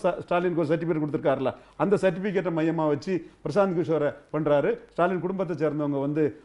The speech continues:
ஒ-, ஒவ்வொரு, அஹ், ஐயர்கள் கூடயும் கோயில் அணுக்கூடிய ஸ்டில்கள்லாம் வந்துட்டு இருக்கு. அந்த அடிப்படையில அவங்க பார்க்கலாம். இது பிராமண சம-, சமுதாய இந்துக்களை மட்டுமே, அஹ்,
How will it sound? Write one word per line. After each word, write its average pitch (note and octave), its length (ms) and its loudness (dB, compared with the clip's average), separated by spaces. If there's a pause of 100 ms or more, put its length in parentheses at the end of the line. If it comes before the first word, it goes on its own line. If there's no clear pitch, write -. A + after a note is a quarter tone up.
(120)
ஒ-, C#3+ 200 4
ஒவ்வொரு, D#3 540 4 (180)
அஹ், C#3 480 4
ஐயர்கள் F3 600 2
கூடயும் D#3 380 2
கோயில் E3 240 4
அணுக்கூடிய D3 320 2
ஸ்டில்கள்லாம் D3+ 540 0
வந்துட்டு C3+ 220 -2
இருக்கு. B2+ 260 -8 (160)
அந்த A#3 260 4
அடிப்படையில A3+ 340 2
அவங்க G3 160 0
பார்க்கலாம். C#3+ 400 0 (180)
இது G#3 160 -2
பிராமண B3 340 2
சம-, A3 280 -4
சமுதாய G#3 400 0
இந்துக்களை F#3+ 340 -2 (200)
மட்டுமே, A3 440 0 (460)
அஹ், D3+ 400 6